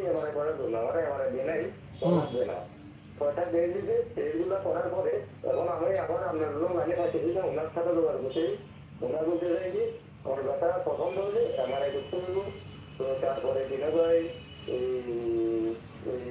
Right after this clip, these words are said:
Speaker 1: টিভি করতে হইব, অ্যান্ড্রয়েড করতে হইব। আমি বলবো না, তোদের কিছু জানো, একবার দিন তো সাতশো মাস পরে দশ হাজার টাকা করে এখানে।
Speaker 2: না, না, ব্যথার জন্য ইসিজি, এন্ডোস্কোপির কোনো দরকার নাই, এগুলা হয়তো এমআরআই করা প্রয়োজন হতে পারে। আপনি একটু কষ্ট করে আসেন, আমি দেখে দেবো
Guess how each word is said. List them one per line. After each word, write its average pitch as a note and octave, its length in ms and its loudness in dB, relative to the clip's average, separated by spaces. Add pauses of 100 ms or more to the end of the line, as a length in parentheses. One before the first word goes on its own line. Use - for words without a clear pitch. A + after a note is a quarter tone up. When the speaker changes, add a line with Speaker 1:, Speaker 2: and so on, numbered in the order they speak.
(280)
Speaker 1:
টিভি D3+ 280 -2
করতে D3 280 -4
হইব, F3 160 2 (360)
অ্যান্ড্রয়েড C#3+ 380 0
করতে F3 220 -2
হইব। E3+ 200 4 (200)
আমি D#3 200 2
বলবো E3 280 2
না, E3+ 140 6
তোদের D3+ 240 2
কিছু D#3+ 160 0 (100)
জানো, B2+ 180 0 (140)
একবার C3+ 300 0
দিন D3 120 0 (160)
তো E3+ 60 0 (100)
সাতশো D3 280 -4
মাস E3+ 160 2
পরে E3 200 4 (220)
দশ B2+ 120 2
হাজার D3 200 0
টাকা D3 140 2 (260)
করে A2+ 200 0
এখানে। E3+ 200 2 (260)
Speaker 2:
না, D#3+ 80 6 (100)
না, E3 60 6 (120)
ব্যথার F3+ 340 6
জন্য G#3 200 6 (200)
ইসিজি, G3+ 320 4 (160)
এন্ডোস্কোপির F#3+ 640 4
কোনো F3 140 4 (120)
দরকার D3+ 340 2
নাই, F#3 120 2 (180)
এগুলা D#3+ 320 4 (220)
হয়তো D3 200 -2 (100)
এমআরআই E3 360 4
করা D3+ 140 6 (100)
প্রয়োজন D3 320 2
হতে C3 240 -2
পারে। D3 120 0 (100)
আপনি F#3+ 200 0
একটু G3 200 0
কষ্ট F3+ 240 2
করে G3 120 4 (100)
আসেন, G#3 260 0
আমি F#3+ 180 2
দেখে E3+ 220 4
দেবো C#3+ 140 2